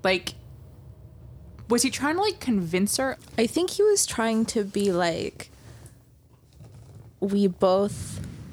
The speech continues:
Speaker 2: want this. Why
Speaker 1: Right.
Speaker 2: try to fight it?" Like, that kind of thing. But I don't even think that she really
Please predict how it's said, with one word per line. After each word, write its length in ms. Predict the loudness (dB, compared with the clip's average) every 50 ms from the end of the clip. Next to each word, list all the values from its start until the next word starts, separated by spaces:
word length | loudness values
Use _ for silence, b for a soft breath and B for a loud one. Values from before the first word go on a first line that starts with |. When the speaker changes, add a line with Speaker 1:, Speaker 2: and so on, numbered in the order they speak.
| -6 -2
Speaker 2:
want 560 | 0 2 4 4 4 4 2 0 -4 -8 -2
this. 380 | 2 2 2 4 2 0 0 0
Why 520 | -2 2 4 4 4 4 2 2 2 2 2
Speaker 1:
Right. 300 | 2 2 2 4 2 4
Speaker 2:
try 200 | 4 4 4 4
to 140 | 2 0 0
fight 580 | -2 -8 -12 -12 -2 -2 0 0 0 -4 -8
it?" 300 | -10 -8 -8 -8 -4 0
Like, 240 | 0 2 2 2 2
that 340 | 4 4 4 4 2 0 -2
kind 320 | -6 -2 0 0 0 2 2
of 360 | 2 0 0 -2 -6 -10 -18 B B B B B B B B B B -12 -2
thing. 440 | 0 2 2 2 2 0 0 -2 2
But 340 | 2 4 4 4 2 -2 -4 -14 -6 -2
I 140 | 0 0 0
don't 360 | 0 0 0 2 2 0 -2
even 260 | -4 -4 -2 -2 -2
think 320 | 0 0 0 0 0 2 2
that 200 | 0 0 2 0
she 280 | -2 -2 0 2 2
really 480 | 2 2 2 2 2 2 2 0 -4 -6